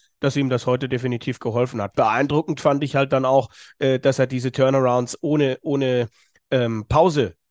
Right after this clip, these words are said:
geschafft hat. Also, dass da keine, äh, kein Commercial Break war,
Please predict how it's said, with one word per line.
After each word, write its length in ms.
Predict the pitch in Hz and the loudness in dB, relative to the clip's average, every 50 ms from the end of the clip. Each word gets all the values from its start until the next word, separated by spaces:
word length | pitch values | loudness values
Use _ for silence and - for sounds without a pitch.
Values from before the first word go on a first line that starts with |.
| _ - | _ -8
geschafft 420 | - 127 - 123 110 - - - | -8 -6 -4 -4 -4 -4 -6 -10
hat. 220 | 110 95 - - _ - | -10 -10 -10 -14 _ -10
Also, 160 | - 117 127 | -8 -6 -2
dass 160 | 120 127 120 - | -2 -2 -2 0
da 120 | - 117 | -2 -2
keine, 420 | - - 127 123 127 123 123 117 - - - - - _ _ - | 0 0 0 0 2 0 0 -2 -4 -8 -18 -20 -20 _ _ -4
äh, 420 | - 131 120 117 113 113 110 110 - _ _ _ _ _ _ _ - | -2 -2 -2 -2 -2 -4 -4 -6 -10 _ _ _ _ _ _ _ -4
kein 240 | - 143 135 135 131 | -2 -2 -2 0 0
Commercial 500 | 139 127 120 123 131 143 143 - 135 127 | -2 0 2 2 2 2 2 0 -4 -2
Break 380 | 127 123 131 170 175 - 143 123 | 0 2 2 2 0 -2 -4 -4
war, 320 | 113 110 117 131 143 - | -2 0 0 0 0 -2